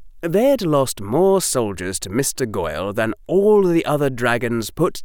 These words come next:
together. He was weaving and dodging through the air so fast that no one could hit him,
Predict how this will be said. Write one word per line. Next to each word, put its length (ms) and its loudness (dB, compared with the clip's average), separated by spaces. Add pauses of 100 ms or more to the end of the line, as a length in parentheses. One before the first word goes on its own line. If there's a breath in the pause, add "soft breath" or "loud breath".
(120)
together. 600 -2 (680 soft breath)
He 160 0
was 160 2
weaving 720 -2
and 260 -6
dodging 540 -4
through 260 -2
the 180 0
air 220 -2
so 320 0
fast 540 -6
that 160 -6
no 320 0
one 360 -2
could 180 -2
hit 220 -2
him, 140 -6